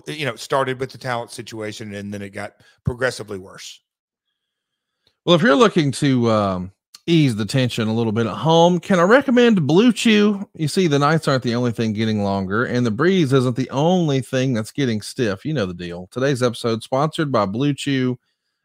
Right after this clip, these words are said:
Speaker 2: Blue Chew is a unique online service that delivers the same active ingredients as Viagra and Cialis, but in chewable form and at a fraction of the cost.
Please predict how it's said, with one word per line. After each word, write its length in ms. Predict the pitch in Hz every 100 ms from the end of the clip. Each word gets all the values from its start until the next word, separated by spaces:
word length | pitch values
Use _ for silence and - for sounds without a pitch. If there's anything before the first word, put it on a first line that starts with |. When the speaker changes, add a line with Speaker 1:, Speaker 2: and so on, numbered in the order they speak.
| -
Speaker 2:
Blue 180 | 170 214
Chew 140 | 202
is 120 | 185
a 60 | 160
unique 280 | 165 175 143
online 520 | 170 180 175 170 165
service 360 | - 165 139
that 140 | 127 135
delivers 300 | 143 151 131
the 100 | 131
same 240 | 160 170
active 440 | - 147 165 160 139
ingredients 560 | 135 127 123 131 139
as 120 | 120
Viagra 460 | 104 107 127 135 135
and 80 | 117
Cialis, 480 | - 117 123 143 -
but 280 | 214 185 180
in 120 | 151
chewable 360 | 135 170 131 120
form 400 | 175 165 117 131 - _ _ -
and 400 | 180 156 143 -
at 100 | 139
a 40 | 131
fraction 400 | 131 123 - 123
of 60 |
the 60 | 113
cost. 460 | - 147 104 -